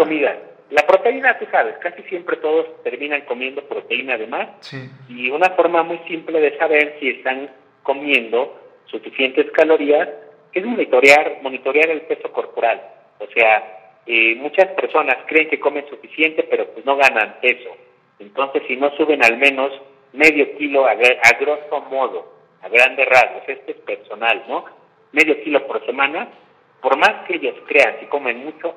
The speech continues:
Speaker 1: no están comiendo mucho. Y sé que la báscula no mide grasa ni músculo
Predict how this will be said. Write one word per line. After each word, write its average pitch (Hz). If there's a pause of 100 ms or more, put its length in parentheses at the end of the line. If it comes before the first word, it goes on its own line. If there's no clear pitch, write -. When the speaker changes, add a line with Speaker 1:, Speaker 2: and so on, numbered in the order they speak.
(100)
Speaker 1:
no 147
están 143
comiendo 110
mucho. 92 (300)
Y 120
sé 147
que 165
la 139
báscula 131 (100)
no 127
mide 139
grasa 131
ni 113
músculo 117